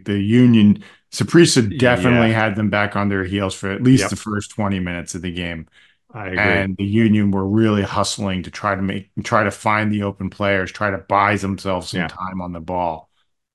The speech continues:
Speaker 2: I, um, I, I agree and like what Curtin said at the post-game conference, and that was, um, I actually wrote it down, "The Union did show discipline out there." So I know, like, at the beginning of the game, um,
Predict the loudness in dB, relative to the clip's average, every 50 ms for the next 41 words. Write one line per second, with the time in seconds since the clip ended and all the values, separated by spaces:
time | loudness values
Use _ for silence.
0 | _ _ _ -6 -4 -2 0 0 0 -2 -4 -6 -8 -12 _ _ -2 0 2 2
1 | 2 2 0 0 0 2 4 4 6 4 2 0 -2 -6 _ _ _ _ _ _
2 | _ _ _ _ -10 -10 -8 -8 -8 -8 -8 -8 -2 0 2 2 2 0 -2 -4
3 | -8 -8 -6 -4 -4 -4 -4 -6 -8 -8 -6 -4 -4 -4 -4 -6 -8 -6 -4 -4
4 | -6 -4 -4 -4 -2 -2 -2 -4 -6 -8 -10 -8 -8 -8 -8 -10 -8 -8 -6 -6
5 | -6 -8 -12 -14 _ _ -10 -6 -6 -6 -6 -6 -10 -12 -12 -14 -12 -10 -6 -4
6 | -4 -4 -4 -4 -4 -6 -6 -8 -10 _ _ _ _ _ _ _ _ _ _ -8
7 | -6 -4 -4 -4 -6 -8 -10 -12 -12 -12 -12 -8 -8 -4 -2 -2 -2 -2 -2 -4
8 | -6 -6 -8 -12 _ _ _ _ _ -4 -4 -2 0 -2 0 0 2 2 2 2
9 | 2 4 4 4 4 2 0 2 2 4 4 2 0 -2 -2 -2 -2 -2 -2 -6
10 | -10 -8 -8 -6 -4 -4 -4 -6 -8 -10 -12 -12 -12 -12 -14 -18 -20 _ -16 -14
11 | -10 -6 -2 -2 0 0 2 4 4 4 6 4 4 2 -2 -4 -8 -8 -8 -8
12 | -10 -10 -8 -4 0 0 0 2 0 0 0 0 0 0 0 -2 -4 -6 -8 _
13 | _ _ _ _ _ _ _ _ _ _ -4 -2 0 0 0 -2 -4 -8 -12 -16